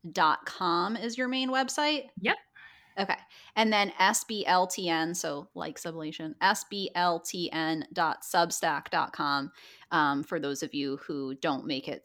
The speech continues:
Speaker 1: to the show notes, because if you're anything like me, um, you just are like, "Yeah, I'll do that later." So S B L T N dot substack dot com, you can get on Lenine's email list, and I'm on there. And listen,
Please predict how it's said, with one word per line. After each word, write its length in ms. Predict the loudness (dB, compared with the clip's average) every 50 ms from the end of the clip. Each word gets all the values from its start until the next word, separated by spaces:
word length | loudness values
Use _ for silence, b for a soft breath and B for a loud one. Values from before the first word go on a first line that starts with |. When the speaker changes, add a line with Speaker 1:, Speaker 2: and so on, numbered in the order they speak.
| -8 -4
Speaker 1:
to 400 | -4 -2 -2 -2 -4 -6 -8 -8
the 280 | -8 -10 -8 -8 -8 -10 -6
show 200 | 0 2 2 4
notes, 320 | 4 4 0 0 -2 -6 -8
because 540 | -8 -8 -4 -4 -4 -4 -4 -6 -6 -8
if 160 | -10 -10 -10 -8
you're 120 | -8 -6
anything 320 | -6 -6 -6 -6 -8 -8 -8
like 240 | -6 -8 -10 -8 -6
me, 280 | -6 -4 -4 -6 -8 -10 _ _ _ -14 -14
um, 420 | -12 -12 -12 -16 -16 -14 -16 -14 -16 -16 _ _ _ _ -18
you 120 | -16 -16
just 400 | -14 -14 -12 -12 -12 -12 -12 -14 -14
are 120 | -12 -12 -12
like, 180 | -10 -6 -2
"Yeah, 140 | -2 -2 0
I'll 140 | 2 0 0
do 120 | 0 -2 -4
that 200 | -4 -4 -2 -2
later." 260 | -2 -2 -2 -4 -8 B B B B B
So 180 | B 2 2 2 4 6
S 260 | 8 8 10 8 6
B 200 | 2 2 2 6 8
L 180 | 8 8 8
T 240 | 6 2 0 0 2
N 200 | 2 2 2 4
dot 180 | 4 2 2 2
substack 600 | 4 6 6 6 6 4 2 2 0 0 0 2
dot 260 | 2 4 4 4 2
com, 420 | 2 0 2 2 2 2 0 -2 -4
you 140 | -6 -8
can 160 | -6 -6 -6 -2
get 240 | 0 0 0 0 0 0
on 280 | 2 2 2 2 2
Lenine's 680 | 0 0 0 0 0 0 0 0 0 -2 -2 -4 -8 _ B B B B B B B B B B B B 4
email 420 | 6 6 6 6 6 4 4 4
list, 500 | 4 4 6 6 4 4 4 2 -2 -2 -2
and 420 | 0 2 4 4 4 4 2 0 -2 B B B B B
I'm 240 | 2 4 4 4 4
on 240 | 2 2 2 2 2
there. 380 | 0 2 2 4 2 2 2 0
And 480 | 0 0 2 2 2 2 0 -2 -2 -4 -6 _ -2
listen, 460 | -2 0 0 0 -2 -4 -4 -8